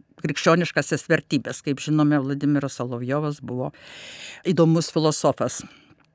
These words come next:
Ir tada po šitų mokslų dar metams išvyko tobulintis į Miuncheną, kad pasiruoštų dėstytojo darbui neseniai kurtame Lietuvos universitete Kaune.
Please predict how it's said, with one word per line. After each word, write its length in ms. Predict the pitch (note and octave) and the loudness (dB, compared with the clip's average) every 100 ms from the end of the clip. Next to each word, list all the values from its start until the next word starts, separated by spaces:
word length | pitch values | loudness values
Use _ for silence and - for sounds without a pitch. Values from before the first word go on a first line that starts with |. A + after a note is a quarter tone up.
| _ - | _ 0
Ir 80 | G3 | 4
tada 460 | G#3+ G#3 C4+ C4+ - _ - - | 4 8 8 8 4 _ -20 2
po 120 | A3 | 4
šitų 380 | G3 - C#4 B3+ | 4 0 4 6
mokslų 540 | A3+ B3 - - A3+ A3+ | 8 6 2 -4 -2 -2
dar 320 | - F#3 F#3+ D#3+ | 0 4 6 6
metams 560 | E3 E3+ - D3 C#3 | 6 6 4 2 2
išvyko 460 | C#3+ - F3+ - D3+ | -4 -2 -2 0 2
tobulintis 560 | F3 E3 D3+ D3 C#3+ - | 4 4 2 2 -2 2
į 80 | D3 | 4
Miuncheną, 580 | F3 C#4 - D3+ A#2+ B2 - - - - - - | 6 6 6 4 4 0 -8 -20 -20 -20 -8 0
kad 160 | - E3+ | 2 2
pasiruoštų 680 | F#3 - F#3 B3 C4+ - F#3+ | 0 0 2 4 2 -2 2
dėstytojo 640 | F#3+ B3 - A3 G#3 F3+ | 4 4 2 -2 2 2
darbui 480 | E3+ E3+ G3 A#3 C4+ B3+ | 4 4 4 4 6 8
neseniai 520 | F3 - E3 F3+ E3 | 6 4 2 2 0
kurtame 540 | D#3+ - C#3+ D3 F#3 - | -2 0 4 6 4 2
Lietuvos 1040 | D3 D3 D3 - C#3+ C3+ F3+ A3+ - - - | -2 0 0 -2 -6 2 4 4 0 -8 -2
universitete 880 | E3 D3+ C#3+ C3 - C#3 C#3+ - E3 | 2 4 2 0 -4 -4 -4 0 -2
Kaune. 440 | - D#3 D3+ A2+ | 2 4 4 2